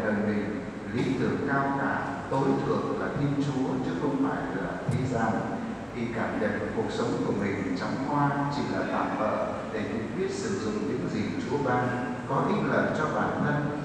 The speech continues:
và có ích lợi cho anh chị em đồng loại, cho gia đình và cho những người xung quanh. Đôi khi có những bài viết triết lý mà chúng ta đọc thấy trên mạng rất ý nghĩa. Có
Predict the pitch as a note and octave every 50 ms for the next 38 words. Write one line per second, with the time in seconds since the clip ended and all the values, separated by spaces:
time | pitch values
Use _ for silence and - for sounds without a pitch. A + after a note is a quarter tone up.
0 | - - - - F#2 - - - - G#2+ G#2+ - - - - - - G#2 - -
1 | - B2 - A#2+ A#2 A#2 A#2 A#2 A#2 A#2 B2 A#2+ B2 A#2+ - - - B2 B2 B2
2 | A2+ A2+ A#2 A#2 A2+ A#2 A2+ A2 G#2 - - - - - - - - - - -
3 | - - - - - D3 C#3 C#3 C#3 C#3 C#3 C3+ - C#3 - - G#2 - - -
4 | - - - - G#2 G2 F#2+ - - - - A#2 A#2 A#2 A#2 - A#2 - - A#1+
5 | A#1 A#1 - C#2 C2+ - - - - - - C#2 C#2+ - - C#2 C2+ - - -
6 | - - - - - - - - - - - - - - - - - D#3 D#3 D#3
7 | D#3 D#3+ D#3+ D#3 D#3 D#3 D#3+ D#3+ D#3 D#3+ F3 - E3 - - - - - - -
8 | - D#3+ F3 F#3+ - - - F3 F#3+ F#3+ - D#3 - D#3 D#3 D#3 - - - -
9 | C#3 - D3+ C#3 C3 C3+ C3+ - - - - - - - - G2+ - - - -
10 | - - C#3+ C#3 C#3 C#3 - - - - A#2 - - - - - - - - F3
11 | F3+ - - - C#3 C3+ C#3 C3+ C3+ C3 C3+ - - - - - - - - -
12 | - - - - - D3